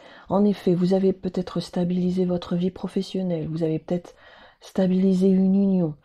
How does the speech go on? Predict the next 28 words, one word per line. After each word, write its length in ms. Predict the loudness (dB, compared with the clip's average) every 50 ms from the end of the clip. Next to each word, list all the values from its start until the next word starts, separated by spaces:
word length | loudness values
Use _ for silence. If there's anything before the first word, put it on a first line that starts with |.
| -20 -20 _ -8
On 80 | -8
sent 220 | -6 -2 0 0 0
que 60 | 2 0
vous 160 | 2 2 2
avez 240 | 4 4 2 2 0
tout 240 | -4 -4 -2 0
en 100 | 0 0
main, 180 | 0 -2 -4 -4
vous 200 | -4 -2 -2 0
avez 180 | 0 0 -2 -2
toutes 220 | -4 -6 -4 -2
les 140 | -4 -4 -2
cartes 280 | -4 -8 -8 -6 -6
en 80 | -4 -4
main 180 | -2 -4 -4 -6 -8
pour 300 | -12 -4 0 2 2 2
réaliser 540 | 2 0 0 0 0 0 0 0 0 0 0
vos 180 | 0 0 -4 -4
rêves 320 | -4 -4 -2 -2 -2 -2 -4 -4
ou 60 | -4
vos 200 | -2 -2 -2 -2
désirs. 600 | 0 0 0 0 0 -4 -6 -8 -8 -8 -10 -12 _ _ -20 -20 -20 -20 -20 -20 -20 -20 -6 -2
Et 60 | 0
vous 160 | 2 2 0 -2
prenez 440 | -4 -4 0 2 4 4 4 2
conscience 540 | 0 -2 -4 -4 -4 -4 -2 -2 0 0 0
de 160 | 0 -2 -2
cela 400 | -4 -4 -4 -4 -4 -4 -6 -8